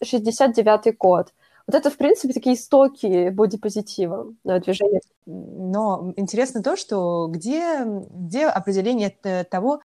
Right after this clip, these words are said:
Speaker 2: в ка-, сколько килограммов я должна
Speaker 1: <laughs>
Speaker 2: весить, чтобы меня считали толстой? Или что, что у меня должно бы появиться на моём теле, чтобы меня считали толстой, да? Или чтобы меня считали худой? То есть где вообще границы?
Speaker 1: Да.
Speaker 2: <laughs> Мне кажется, очень часто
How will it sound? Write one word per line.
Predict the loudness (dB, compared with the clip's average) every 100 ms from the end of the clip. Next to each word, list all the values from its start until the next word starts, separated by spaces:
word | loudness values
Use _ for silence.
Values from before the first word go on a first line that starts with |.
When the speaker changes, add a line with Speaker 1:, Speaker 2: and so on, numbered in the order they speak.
| _
Speaker 2:
в | -6
ка-, | -4 -2 -4
сколько | -2 0 0
килограммов | 0 0 2 2 2 -2 0
я | 2
должна | 4 2
Speaker 1:
<laughs> |
Speaker 2:
весить, | 0 0 0 -4
чтобы | -6 -4 -4 -4 _ -6
меня | 0 0
считали | 0 -2 -2
толстой? | -4 0 0 -2 -8 -12 -14 -16 -20 -8
Или | -4 -2 -2
что, | -4 -2 -4
что | -2 0 0
у |
меня | 0 -4
должно | -4 -6 -6
бы | -8
появиться | -4 -4 -4 -6 -6 -6
на | -6
моём | -6 -6
теле, | -4 -4 -4
чтобы | -4 -6 -6
меня | -6
считали | -6 -6 -6
толстой, | -2 -2 -2 -6 -4
да? | -2 -4 -10 _
Или | -2 0
чтобы | 0 0
меня | -2 -4
считали | -4 -4 -4
худой? | -4 -2 0 -2
То | -4
есть | -8
где | -6 -2 0
вообще | -2 -4
границы? | -2 0 2 2 2 4 4
Speaker 1:
Да. | 2 -4 _
Speaker 2:
<laughs> | -10 -6 -6 -8 -4
Мне | -2
кажется, | 0 0 0 0 -4 -4
очень | -2 -2
часто | -2 -4